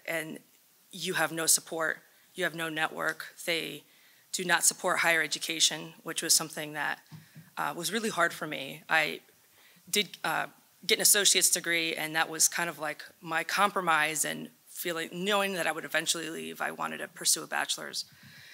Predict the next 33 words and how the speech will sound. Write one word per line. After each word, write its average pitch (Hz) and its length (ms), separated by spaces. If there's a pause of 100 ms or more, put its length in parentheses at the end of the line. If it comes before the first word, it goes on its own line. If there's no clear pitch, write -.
(220)
uh, 151 320
in 170 80
architecture, 156 640 (220)
and 156 240
they, 156 320
uh, 151 140 (760)
they 190 140
gave 208 160
my 202 100
parents 185 280
a - 40
hard 180 220
time 156 240
for 165 160
letting 160 260
their 151 100
daughter 156 540 (460)
go 165 100
to 151 60
school. - 320 (540)
So - 240
they 165 140
really 175 240
don't 156 320
encourage 151 540
anything 156 300
beyond 151 440
high 160 140
school. 151 400 (1040)
And 175 360
it 180 80
makes 180 280
it 190 180